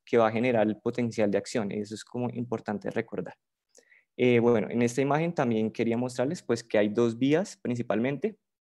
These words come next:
eh, cómo se va a transmitir la, la, la se-, eh, sí, la señal lumínica. Entonces, principalmente tenemos esta vía, eh, vertical,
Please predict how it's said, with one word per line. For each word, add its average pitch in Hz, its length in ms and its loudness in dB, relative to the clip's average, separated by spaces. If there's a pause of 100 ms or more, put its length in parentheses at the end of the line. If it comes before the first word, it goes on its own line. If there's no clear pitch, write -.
(840)
eh, 120 520 4
cómo 113 240 0
se 117 100 2
va 104 60 6
a 101 40 -2
transmitir 110 580 0
la, 113 640 0
la, 113 500 -4
la 107 160 -4
se-, 110 320 -10
eh, 110 420 -2 (120)
sí, - 160 -2
la 101 120 -2
señal 104 240 -6
lumínica. 120 360 -8 (360)
Entonces, 127 580 -4
principalmente 123 640 -2
tenemos 117 300 -4
esta 123 240 -2
vía, 127 300 0 (340)
eh, 120 520 -2 (340)
vertical, 165 640 -2